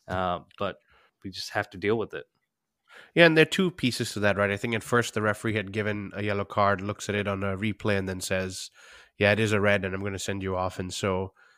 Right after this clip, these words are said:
Speaker 2: looking to make sure that there's some consistency in the game, and I'm, I'm building this up because we're gonna talk about that in the next game here.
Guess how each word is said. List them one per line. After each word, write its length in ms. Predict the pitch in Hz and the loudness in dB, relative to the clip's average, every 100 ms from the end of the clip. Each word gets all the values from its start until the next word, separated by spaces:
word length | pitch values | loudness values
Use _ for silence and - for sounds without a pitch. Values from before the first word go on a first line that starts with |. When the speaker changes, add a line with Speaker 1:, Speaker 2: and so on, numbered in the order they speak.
| _ _ _ - | _ _ _ 0
Speaker 2:
looking 340 | 123 131 123 | 0 2 2
to 80 | 120 | 4
make 160 | 117 | 2
sure 140 | - 113 | 4 4
that 200 | 104 92 | 4 2
there's 160 | 107 | 0
some 160 | - 107 | 0 -2
consistency 720 | - 101 - 131 - 139 151 | -4 -4 -2 -2 -2 -2 -2
in 100 | 147 | 0
the 60 | 143 | 4
game, 220 | 147 143 | 4 6
and 40 | 107 | 4
I'm, 140 | 110 113 | 2 -2
I'm 180 | 113 | 2
building 280 | 110 160 147 | 6 6 6
this 160 | 123 - | 2 0
up 140 | 104 | 0
because 240 | 107 117 104 | -2 -2 0
we're 60 | |
gonna 140 | 110 101 | -2 -2
talk 240 | 110 - | -2 -2
about 160 | 101 95 | -4 -2
that 140 | 104 | -2
in 80 | 98 | -4
the 80 | 95 | -6
next 220 | 95 - | -8 -6
game 220 | 101 98 | -6 -4
here. 280 | 98 101 | -2 -2